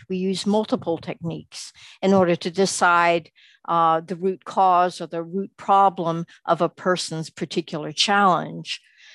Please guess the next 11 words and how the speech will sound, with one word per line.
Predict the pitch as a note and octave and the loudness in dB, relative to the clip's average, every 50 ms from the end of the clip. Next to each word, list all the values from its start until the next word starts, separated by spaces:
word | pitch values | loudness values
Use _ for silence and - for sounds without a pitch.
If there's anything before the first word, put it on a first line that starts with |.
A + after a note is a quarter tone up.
| - _ | -20 _
So | - - - G#3+ F#3+ F#3 | -14 -4 2 4 4 4
we | F3+ F3 F#3+ G3 | 6 4 2 2
have | F#3+ G#3 G3 G3 - - | 2 0 -2 -2 -2 -4
to | F#3+ | -4
look | E3+ E3+ F#3 F3 - _ _ | -4 -2 -4 -6 -8 _ _
deep | G#3+ A3+ B3 B3+ - - - - _ _ _ _ _ | 2 2 2 2 0 -4 -12 -20 _ _ _ _ _
within | - F#3 F#3+ D#3+ F#3+ F3+ F3+ F3+ F3 F3 E3+ - _ _ _ - | -2 -2 0 0 2 0 2 0 -2 -4 -6 -10 _ _ _ -4
not | F#3 F#3+ F#3+ G3+ G#3 | 0 2 2 2 0
just | - - G#3+ F#3+ - - | -2 -6 -8 -8 -6 -8
the | - F3+ | -8 -8
pulse, | - - G#3+ G#3+ G3 F#3 F3+ - - - | -6 -4 0 0 0 0 -2 -4 -10 -16